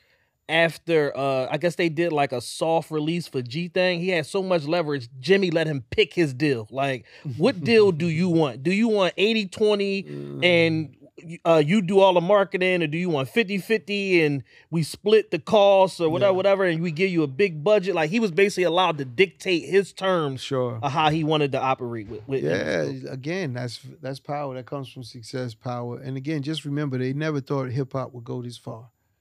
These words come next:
Speaker 2: They thought it was a fad.
Speaker 1: It was supposed to be.
Speaker 2: Yeah,
Speaker 1: They
Speaker 2: supposed to.
Speaker 1: never thought it would be where it's at, yet alone being the biggest genre in the world. There,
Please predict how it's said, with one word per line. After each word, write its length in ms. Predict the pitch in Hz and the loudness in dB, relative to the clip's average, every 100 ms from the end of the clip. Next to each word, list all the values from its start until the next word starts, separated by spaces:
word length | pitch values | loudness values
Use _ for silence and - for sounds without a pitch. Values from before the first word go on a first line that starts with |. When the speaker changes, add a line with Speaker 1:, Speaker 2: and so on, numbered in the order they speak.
| _ | _
Speaker 2:
They 60 | 143 | -6
thought 120 | 170 | -2
it 20 | |
was 120 | 165 160 | -2 -4
a 60 | |
fad. 440 | 156 214 180 131 - | -4 -4 -4 -6 -14
Speaker 1:
It 100 | - | -12
was 100 | 131 | -12
supposed 320 | 113 165 185 156 | -10 -10 -10 -12
to 60 | |
be. 220 | 127 139 160 | -16 -14 -12
Speaker 2:
Yeah, 120 | 170 | -10
Speaker 1:
They 100 | 127 | -10
Speaker 2:
supposed 220 | 123 135 139 | -8 -4 0
to. 40 | |
Speaker 1:
never 320 | 165 196 208 | 2 4 4
thought 440 | 175 - 180 151 131 | 4 2 2 2 0
it 100 | - | -2
would 180 | 143 139 | -2 0
be 100 | 143 | 0
where 160 | 143 143 | 0 0
it's 160 | 123 | 0
at, 240 | 156 143 127 | -2 -2 -2
yet 220 | 143 165 | 2 2
alone 320 | 147 156 147 | 2 0 0
being 240 | 139 147 135 | -2 -4 -6
the 80 | |
biggest 420 | 123 147 147 139 123 | -6 -6 -6 -8 -6
genre 320 | 135 135 135 | -6 -6 -8
in 200 | 139 131 | -8 -8
the 60 | |
world. 160 | 127 131 - - | -6 -8 -12 0
There, 100 | 208 | 0